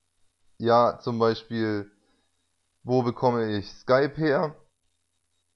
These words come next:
Und man merkt, dass dieser jemand einfach zu faul war, danach zu suchen. Dann geht man auf "Let me Google that for you", tippt Skype ein und schickt ihm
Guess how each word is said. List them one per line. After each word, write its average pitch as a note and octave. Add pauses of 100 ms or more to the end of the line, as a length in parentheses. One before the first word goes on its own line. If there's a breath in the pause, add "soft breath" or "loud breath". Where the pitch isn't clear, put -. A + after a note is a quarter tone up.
(540)
Und A2
man A2+
merkt, C3+
dass A#2
dieser B2
jemand A2+ (200)
einfach G#2+
zu -
faul G#2+
war, F#2+
danach F2+
zu F#2
suchen. E3 (580)
Dann G2
geht A2+
man G2+
auf F2+ (380)
"Let G#2+
me A2
Google F3
that D#3+
for D#3
you", D3 (140)
tippt G#2+
Skype B2+
ein B2 (220)
und C3
schickt C3
ihm A#2